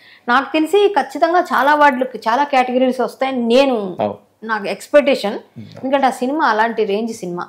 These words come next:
Speaker 2: అవును.
Speaker 1: ఇప్పుడు బలగంకి ఎలా వచ్చాయో
Speaker 2: అవును.
Speaker 1: సేమ్ అదే
Speaker 2: అవును.
Speaker 1: range లో ఈ సినిమా కూడా రావాలి, వస్తాయి. నాకు
Speaker 2: వస్తాయి,
Speaker 1: నమ్మకం, నాకు
Speaker 2: వస్తాయి.
Speaker 1: నమ్మకం కూడా.
Speaker 2: వస్తాయి.
Speaker 1: ఆ, ఖచ్చితంగా వస్తాయండి. ఇంకా మీరు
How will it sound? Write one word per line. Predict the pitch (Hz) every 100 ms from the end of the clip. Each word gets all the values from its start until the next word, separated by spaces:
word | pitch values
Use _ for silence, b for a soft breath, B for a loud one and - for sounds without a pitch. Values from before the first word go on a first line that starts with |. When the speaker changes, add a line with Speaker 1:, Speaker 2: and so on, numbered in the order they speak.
| _
Speaker 2:
అవును. | 110 101
Speaker 1:
ఇప్పుడు | - 202 196
బలగంకి | 180 196 240 247
ఎలా | 220 208
వచ్చాయో | 190 - 151 160
Speaker 2:
అవును. | 269 226 - - -
Speaker 1:
సేమ్ | 277 311 - _
అదే | 208 233
Speaker 2:
అవును. | 294 294
Speaker 1:
range | 285 285
లో | 339
ఈ | 269 208 220
సినిమా | 262 254 294
కూడా | 277 214
రావాలి, | 220 214 311
వస్తాయి. | 330 247 - - - 196
నాకు | 202
Speaker 2:
వస్తాయి, | 131 202
Speaker 1:
నమ్మకం, | 147 - -
నాకు | 208
Speaker 2:
వస్తాయి. | 208 208
Speaker 1:
నమ్మకం | 233 262 226
కూడా. | 185 190
Speaker 2:
వస్తాయి. | - _ _ - - -
Speaker 1:
ఆ, | 208 208
ఖచ్చితంగా | 202 190 247 277 285
వస్తాయండి. | 254 - 214 185 185 - 247
ఇంకా | 294 392 359
మీరు | 320 302 294 277